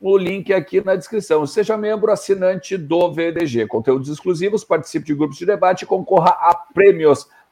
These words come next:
Toda semana, duzentos e setenta e nove reais em produtos da Inter Store ou uma camiseta do Inter, o que tu quiseres. Beleza? Tu escolhe, cara, tu que manda aqui no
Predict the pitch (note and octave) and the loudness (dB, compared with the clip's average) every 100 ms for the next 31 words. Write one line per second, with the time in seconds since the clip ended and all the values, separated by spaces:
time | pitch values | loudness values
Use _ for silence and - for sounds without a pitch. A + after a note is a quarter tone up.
0 | - C#4+ C#4+ A3+ G3 G3+ G3 D3 G#3 - | 6 8 8 4 2 2 0 -4 -6 -6
1 | - G#3 F#3+ F3+ F3+ E3+ D#3+ E3+ F3+ F#3 | -4 -4 -4 -2 -2 2 0 0 -6 -8
2 | E3 D#3 C3 F3+ _ _ E3+ D#3+ E3+ D3+ | -4 -4 -4 -6 _ _ -2 0 -2 -4
3 | F#3 F3 - G#3 A3 - - C#4+ F4+ G4 | -4 -4 0 2 2 -2 6 6 6 0
4 | - E4+ D#4 D4 C4+ B3+ B3 B3+ F#3+ D#3 | -4 -2 -2 -2 -2 -2 0 -2 -4 -4
5 | D3 - - F#3 E3 B2 - _ _ _ | -8 -8 -10 -2 0 0 -6 _ _ _
6 | - D3 F3+ E3+ A3 G3+ - E3 - - | -4 -2 0 -4 -6 -8 -8 -10 -8 2
7 | E3 D#3+ A#2 B2+ A#2 E3 E3+ D3 D3 D3+ | 2 2 0 -2 -2 -6 -8 -6 -4 0
8 | D3+ - C3 - B2+ B2 _ _ A#2 B2 | -2 0 -4 -4 -6 -8 _ _ -4 0
9 | B2+ | 0